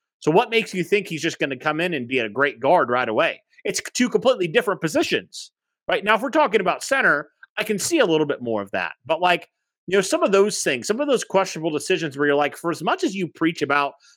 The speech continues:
the offensive, defensive line, you've certainly let some really good players get away from you for not that much money, not that much extra, I guess, from what it would have taken to bring them back. So, you know, I'm talking more about Autry in that situation, but, like,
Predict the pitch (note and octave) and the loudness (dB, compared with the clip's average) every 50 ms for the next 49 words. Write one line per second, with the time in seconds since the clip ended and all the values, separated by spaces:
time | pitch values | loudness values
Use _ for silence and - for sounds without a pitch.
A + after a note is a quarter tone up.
0 | _ - A#2+ D3 E3+ E3+ - G3 F#3 - D3 C3 D3 D#3+ - F3 D#3 - C3 A2 | _ -2 0 0 2 4 2 2 2 0 -4 -2 -2 -2 0 -2 -4 -4 -4 -4
1 | A2+ B2 C3+ D3 D#3 E3+ F3+ F3+ _ _ _ _ _ _ - - A3 A#3 - - | -2 -2 0 0 -2 -4 -6 -10 _ _ _ _ _ _ -8 -6 -4 -4 -2 0
2 | C#4+ D#4+ E4+ D#4 A#3+ F#3 F#3 G3 E3+ - - F3+ D#3 D3 D3+ E3+ F3+ E3 D3 D3+ | 0 0 2 4 4 4 4 4 2 0 -4 -4 0 2 2 4 4 4 2 0
3 | B2+ - - D3+ D3 C#3+ C3 A#2 A#2+ B2+ C3+ B2 A2+ A#2+ B2 A#2 - A2+ G2 G2 | -2 0 -2 0 0 0 -2 -2 0 0 0 2 2 0 -2 -2 -4 -8 -12 -14
4 | F2 - _ _ _ - - E3 D#3 C#3+ C3+ D3+ F#3+ A3+ B3 - F3+ G3+ G3 F#3 | -14 -16 _ _ _ -4 0 0 2 2 2 2 2 2 2 2 0 0 0 2
5 | F3+ F3 D#3+ - - E3 F#3 - - - _ _ _ _ _ _ - C3 C#3 E3+ | 0 -2 -2 -2 -2 -2 -2 -2 -4 -10 _ _ _ _ _ _ -8 -4 -4 -2
6 | F3+ G3+ F#3+ E3+ D#3+ - - - E3+ F3 - - - - C3+ B2 A2 A2 G#2+ A#2 | -2 0 0 0 0 -2 0 0 -2 -2 -2 -6 -4 -2 0 0 0 0 -2 -2
7 | A#2 A#2 - - - _ _ _ _ - _ - C#3 C#3 D3+ D#3+ D3 C3+ C#3 C#3+ | -2 -2 -4 -8 -14 _ _ _ _ -14 _ -6 -2 2 2 2 2 2 0 -2
8 | B2+ - - D3+ D3+ D3 - B2 A2+ B2+ A2+ A#2+ B2+ A#2+ A2+ A2 G#2 G2+ F#2+ A#2+ | -2 -2 -2 -2 -2 0 -2 -6 -6 -4 -2 -2 -2 -2 -2 -4 -4 -4 -2 -2
9 | A#2 A2 F2 - - - - - C3 A#2+ A2+ A2+ G#2+ G2 G2 - _ _ _ _ | 0 0 -2 -4 -8 -10 -6 -2 0 0 0 0 0 -2 -4 -10 _ _ _ _
10 | _ _ - A2+ A#2 A#2 A2 C#3+ C#3 B2+ - B2 B2+ C3 B2+ B2+ B2 - - - | _ _ -8 -6 -6 -2 0 0 0 0 0 0 0 2 2 2 2 0 0 2
11 | D3 D3+ D#3 - - D#3 C#3+ A#2 A2+ B2+ D3 D#3+ D3 - D#3+ C3+ - C3 B2 A#2 | 4 4 4 2 0 0 0 0 2 2 2 2 0 -2 -6 -6 -4 -2 -2 -2
12 | A#2 A#2 A2 - - B2+ A2+ A#2 C3 A#2+ A#2+ A2+ A2 G#2 - | -2 -2 -4 -6 -6 -6 -4 -4 -4 -2 -2 -2 -2 -4 -8